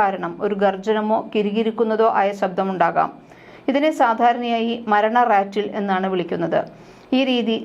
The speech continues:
ജീവിതത്തിൻ്റെ അവസാന ദിവസങ്ങളിൽ സാധാരണമാണ്. അതുപോലെ ഭ്രമാത്മകതയോ ദർശനങ്ങളോ കാണാം. ഒരു കാരണവുമില്ലാതെ ആ വ്യക്തി ആശയക്കുഴപ്പത്തിലാകുകയും അസ്വസ്ഥനാകുകയും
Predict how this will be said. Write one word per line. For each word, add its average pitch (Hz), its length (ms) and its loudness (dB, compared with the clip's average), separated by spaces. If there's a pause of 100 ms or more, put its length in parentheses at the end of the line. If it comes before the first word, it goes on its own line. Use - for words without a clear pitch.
(100)
ജീവിതത്തിൻ്റെ 226 540 2
അവസാന 220 300 0 (140)
ദിവസങ്ങളിൽ 196 500 -2 (160)
സാധാരണമാണ്. 180 760 0 (760)
അതുപോലെ 254 340 2 (160)
ഭ്രമാത്മകതയോ 247 760 2 (140)
ദർശനങ്ങളോ 220 640 2
കാണാം. 170 280 0 (160)
ഒരു 240 180 4
കാരണവുമില്ലാതെ 240 800 2 (160)
ആ - 100 4
വ്യക്തി 214 280 -2 (200)
ആശയക്കുഴപ്പത്തിലാകുകയും 220 1300 0 (160)
അസ്വസ്ഥനാകുകയും 196 920 0